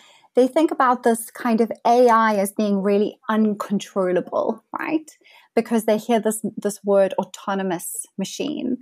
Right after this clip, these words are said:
And so they hear this word autonomy and they think about this autonomy as in terms of human autonomy. But they fail to see all of these people, right, um, that are actually in the background controlling the machine.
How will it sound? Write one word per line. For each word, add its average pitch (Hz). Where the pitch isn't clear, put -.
And 226
so 240
they 220
hear 339
this 330
word 220
autonomy 247
and 226
they 240
think 269
about 233
this 214
autonomy 226
as 202
in 202
terms 202
of 185
human 190
autonomy. -
But 240
they 254
fail 349
to 285
see 196
all 330
of 240
these 269
people, 247
right, -
um, 214
that 220
are 220
actually -
in 233
the 214
background 214
controlling 202
the 202
machine. 202